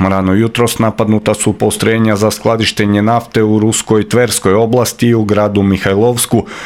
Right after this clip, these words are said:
izazvavši požare na obje lokacije. Kod grada Mihajlovskog pogođeno je skladište nafte tvrtke Lukoil. Ukrajinske bespilotne letjelice navodno su pogodile i skladište nafte Tvernjeft Produkt u Tveru,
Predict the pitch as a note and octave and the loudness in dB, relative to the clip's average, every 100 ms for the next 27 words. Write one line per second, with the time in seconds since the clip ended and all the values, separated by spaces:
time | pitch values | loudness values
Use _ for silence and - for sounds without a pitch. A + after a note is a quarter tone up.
0 | - C#3+ C3+ B2 A#2+ - A#2 A#2+ B2 G2+ | -6 0 0 2 0 0 -2 0 0 2
1 | G#2 G2 G2 F#2+ G2 G2+ F#2+ F2+ F#2 F#2 | 0 0 0 2 0 0 2 2 0 0
2 | A2+ G#2+ - G#2+ G2 _ - C#3 B2+ C3 | -2 -2 0 -2 -2 _ -4 0 0 0
3 | B2+ B2 A#2 B2+ A#2+ B2+ A#2 - B2 B2 | 0 0 0 0 2 2 0 -2 -2 0
4 | A#2+ A2 A#2 A#2 A2 - A#2 A2 - A2+ | 0 2 0 0 0 0 0 -2 -2 -2
5 | A2 A#2+ A#2 - A2+ - G2 - G#2 G#2 | 0 0 -2 -2 -2 0 -4 -2 0 0
6 | A2+ - G#2 G2 F2 E2+ F#2 - F#2+ F#2 | 0 0 0 2 0 0 -2 -2 -2 -2
7 | - G2+ G#2 G2+ G#2 G#2 G#2 G#2+ A2+ A2+ | -2 -2 -2 -2 0 0 0 0 0 0
8 | A#2 A2+ - A#2 A2+ A2+ A2 A2 A2 - | 0 0 0 0 0 0 0 0 -2 -2
9 | A2 A#2 A#2 A2+ A2+ - A#2 A2+ G#2 - | 0 2 2 2 0 0 0 0 -2 -2
10 | A2 A#2 F#2+ - B2 A#2 - G#2+ A#2 A2 | 0 0 -2 -2 0 0 0 0 2 2
11 | A2+ A2+ - - - G#2+ G#2+ B2 - - | 2 0 -2 -8 -2 0 2 -2 -2 -2
12 | G2 - G2+ B2+ B2+ A2+ | -2 -2 0 2 2 0